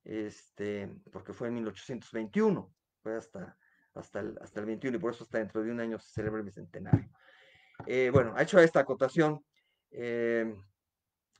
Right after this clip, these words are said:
quedaría bien de todos la próxima semana abordarlo, lo de la independencia,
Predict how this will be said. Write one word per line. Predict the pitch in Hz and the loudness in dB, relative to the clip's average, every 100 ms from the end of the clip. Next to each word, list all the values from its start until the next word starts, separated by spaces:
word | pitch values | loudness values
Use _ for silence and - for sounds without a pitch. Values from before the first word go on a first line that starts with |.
| - - _ | -20 -20 _
quedaría | 156 139 139 156 147 | 8 10 10 10 6
bien | 147 | 4
de | 147 143 | 0 0
todos | 139 139 | 2 4
la | 139 | 2
próxima | 131 135 139 | 2 -2 -2
semana | 135 127 131 135 | -2 -2 -2 0
abordarlo, | 131 131 131 151 156 156 147 143 135 | 0 0 2 4 4 2 -2 -4 -4
lo | 123 117 | -4 -4
de | |
la | 117 | -4
independencia, | 123 127 135 143 170 165 160 | -6 -4 -2 0 0 0 -2